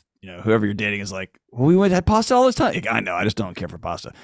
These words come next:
So I feel a little more emboldened in this book to say, "Hey, here's my understanding of the science," and I know it's gonna get me a little bit of trouble, but,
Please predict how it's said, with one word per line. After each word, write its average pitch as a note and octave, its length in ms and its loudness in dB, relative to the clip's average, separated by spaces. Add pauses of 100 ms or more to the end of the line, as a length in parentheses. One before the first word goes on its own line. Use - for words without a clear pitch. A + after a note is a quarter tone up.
(180)
So C3 440 2
I B2+ 120 2
feel C#3 280 4
a - 20 6
little B2+ 280 6
more A#2+ 160 4
emboldened A2 460 2
in G2 80 0
this G#2+ 180 -2
book F#2 240 -6
to G2+ 100 -8
say, F#2 260 -6
"Hey, G2 240 -4
here's G#2 280 -2
my G#2 240 -2
understanding G2+ 440 -10
of G2 60 -10
the F#2+ 60 -12
science," G2 480 -6
and G2+ 80 -6
I F#2+ 40 -6
know G2 100 -6
it's F#2+ 100 -12
gonna G2 140 -8
get F2+ 120 -10
me F#2 60 -14
a F#2+ 60 -8
little F#2+ 80 -6
bit F2 100 -12
of D#2+ 60 -20
trouble, F2+ 360 -6
but, E2+ 240 -12